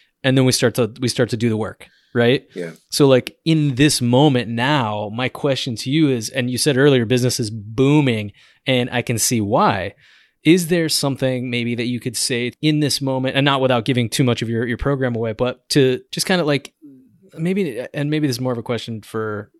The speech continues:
Speaker 1: myself too, is, like, I'm thinking, like,
Speaker 2: <laughs>
Speaker 1: what's a, what's a good jumping off point? You know what I mean? Like, what's, what's, what's the one thing after you, you leave the distraction and you leave all the stuff that, what is that one thing that you unpack? You know what I mean? Like, if I was to listen to my inner voice, and these are for the people out there, like,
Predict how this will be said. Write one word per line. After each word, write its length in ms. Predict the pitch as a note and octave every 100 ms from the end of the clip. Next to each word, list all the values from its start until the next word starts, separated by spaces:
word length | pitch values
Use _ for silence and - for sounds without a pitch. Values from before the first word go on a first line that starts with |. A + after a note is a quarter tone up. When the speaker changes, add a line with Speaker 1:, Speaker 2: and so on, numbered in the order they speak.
| _
Speaker 1:
myself 440 | A#2+ A#2 - A#2+ -
too, 200 | C#3 A#2
is, 120 | G#2+
like, 100 | A2
I'm 80 | -
thinking, 420 | A3 A#2 A2+ G#2
like, 160 | G#2 G#2+
Speaker 2:
<laughs> 60 |
Speaker 1:
what's 260 | G2+ E3+ -
a, 80 | G#3+ -
what's 180 | F#3+
a 20 | G#3
good 240 | D3+ C3+
jumping 400 | A2+ C#3+ B2+ A#2+
off 240 | A2 G2+
point? 300 | - F#2+ -
You 80 | C#3+
know 60 | D3+
what 60 |
I 60 | C#3+
mean? 180 | C#3+ D#3
Like, 220 | C#3 - - - - -
what's, 340 | C#3+ G3 -
what's, 440 | - F3 G3 - - _
what's 320 | C#3+ G3 -
the 100 | G3+
one 480 | B2+ A#2+ C3 C#3+ C#3+
thing 440 | - D3 C3 B2
after 240 | B2+ - B2
you, 260 | A#2+ A#2 -
you 260 | C3 B2 A2 A#2
leave 380 | B2+ C#3+ D#3 C#3+
the 60 |
distraction 600 | B2+ B2 - A#2+ A#2+ B2+
and 100 | A#2+
you 80 | A#2
leave 220 | A#2 B2+
all 140 | A#2+ A2+
the 80 | G#2+
stuff 440 | - C#3 A2+ -
that, 340 | A2+ G#2+ G#2+ _ _ _ _ _ _ -
what 200 | C#3 E3+
is 60 |
that 120 | D#3 D3
one 200 | C#3+ C3
thing 180 | C3
that 60 | A#2+
you 180 | A#2 A#2
unpack? 560 | G#2+ - G2 - -
You 80 | B2+
know 60 | C3+
what 80 | C3
I 20 |
mean? 200 | B2+ C#3+
Like, 160 | B2+ A#2
if 60 |
I 60 | C3
was 140 | B2
to 80 | -
listen 300 | B2 C3 C3
to 40 |
my 140 | A#2 A2
inner 240 | C3 A#2+
voice, 400 | A2 C#3 A#2+ -
and 100 | A#2+
these 140 | A#2+ A2+
are 60 |
for 140 | - B2
the 60 |
people 280 | G#2+ B2 A#2+
out 120 | A2
there, 180 | A#2+ A#2
like, 180 | A2+ -